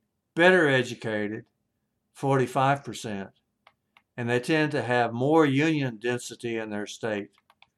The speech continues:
fifty-one percent. That's what I found out. That's not the only thing that's going on this week, and there's something that, that I consider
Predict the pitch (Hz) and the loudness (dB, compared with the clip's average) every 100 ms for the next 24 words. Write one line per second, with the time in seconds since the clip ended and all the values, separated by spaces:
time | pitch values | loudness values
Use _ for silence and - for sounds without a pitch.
0 | _ _ _ _ 135 131 123 110 113 110 | _ _ _ _ -8 -6 -6 -4 -4 -4
1 | - 98 - 95 92 - _ _ _ - | -8 -16 -14 -16 -18 -20 _ _ _ -20
2 | - _ _ - - _ _ 113 113 - | -20 _ _ -20 -20 _ _ -6 -6 -6
3 | 117 104 101 110 110 110 113 98 98 _ | -4 -4 -6 -6 -6 -6 -4 -6 -8 _
4 | _ _ _ _ _ _ _ _ _ _ | _ _ _ _ _ _ _ _ _ _
5 | _ _ _ _ _ _ - 147 - 208 | _ _ _ _ _ _ -2 0 2 0
6 | 139 143 147 143 135 123 107 - 117 113 | 2 2 2 2 0 -4 -4 -4 -2 -2
7 | 117 113 107 104 117 107 107 - - 110 | -2 -2 -4 -8 -8 -6 -8 -10 -14 -12
8 | 110 - 175 170 139 127 113 104 - 127 | -10 -4 -4 -4 -4 -4 -4 -6 -10 -8
9 | 117 120 123 117 - 120 113 110 | -4 -2 -4 -10 -8 -6 -6 -8